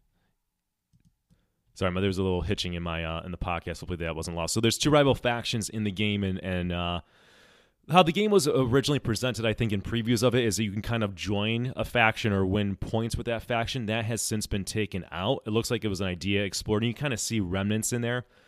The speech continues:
But the humans are the biggest threat because they have guns. The guns do more damage. The zombies during the day are manageable. Um, a lot of times what I, what I would do is grab 'em with one hand and then stab 'em with, like, a shiv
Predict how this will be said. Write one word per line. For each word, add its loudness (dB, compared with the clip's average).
But 4
the 4
humans 6
are 6
the -2
biggest 0
threat 0
because -2
they -4
have -4
guns. 2
The -6
guns -4
do -4
more 0
damage. -2
The -2
zombies 0
during 0
the 2
day 0
are -2
manageable. -4
Um, -2
a 0
lot 2
of -6
times -2
what -2
I, 0
what -6
I -2
would -2
do 2
is 0
grab -4
'em -2
with -6
one 0
hand -8
and -8
then -4
stab -2
'em -2
with, -6
like, -8
a -10
shiv -4